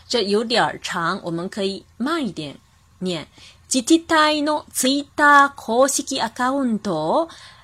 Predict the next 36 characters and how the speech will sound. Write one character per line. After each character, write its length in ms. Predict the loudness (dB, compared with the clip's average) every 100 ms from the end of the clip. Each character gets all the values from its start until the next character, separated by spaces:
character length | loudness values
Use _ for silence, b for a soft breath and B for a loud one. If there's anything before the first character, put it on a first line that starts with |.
| B
フ 220 | 0 4
ォ 20 |
ロ 260 | 6 8 6
ー 40 | 4
さ 300 | 6 6 6
え 100 | 2
し 140 | -2
て 120 | 0
い 200 | 0 2
れ 180 | 0 0
ば、 260 | 2 0 0 b b b b -2
タ 220 | 4 4
イ 80 | 4
ム 160 | 2
ラ 180 | 4 2
グ 200 | 2 0
な 160 | 2 0
く 260 | -2 -6 _ _ _ -8
自 220 | -4 0
治 120 | -2
体 380 | 2 4 4 0
の 180 | -4 -6
投 400 | -4 0 0 -2
稿 580 | -6 -4 -2 0 2 0
を 80 |
確 400 | -2 -2 -2 -2
認 300 | 0 0 0
す 180 | -2 -2
る 140 | -2 -2
こ 180 | -6
と 220 | -4 -4 -2
が 180 | -4 -4
で 100 | -8
き 140 | -6 -6
ま 200 | -6 -8
す。 220 | -12